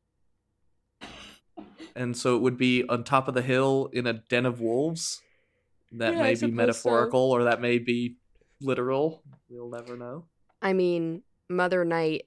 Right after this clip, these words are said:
Speaker 2: uh, is my deity, so I'm
Speaker 1: Yes.
Speaker 2: assuming I'm related to, to it somehow or could spot it or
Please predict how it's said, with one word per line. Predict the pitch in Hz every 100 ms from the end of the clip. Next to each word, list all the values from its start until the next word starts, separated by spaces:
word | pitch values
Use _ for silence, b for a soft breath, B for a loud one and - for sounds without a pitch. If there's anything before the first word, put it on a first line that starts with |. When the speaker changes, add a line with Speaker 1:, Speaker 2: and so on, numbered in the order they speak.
| -
Speaker 2:
uh, | 165 156 147 143 180 _ _ _ _ _ _ _ _ _ _ _ _ _ _ _ _ _ - -
is | 98 170 170
my | 165 143
deity, | 143 208 330 139 220 _
so | - 147 127 147 185 _ _ _ _ _ _ _ - - - - _ _ _ _ _ -
I'm | - 160
Speaker 1:
Yes. | 165
Speaker 2:
assuming | 131 165 160 151 175 - _ _ _ _
I'm | - 170 156
related | 160 160 147 156 - -
to, | 175 160 -
to | - 180
it | 175 -
somehow | 175 165 175 143
or | 151 147 143 - - _ 185
could | - 175 170 -
spot | - - 156 143
it | 147
or | 143 139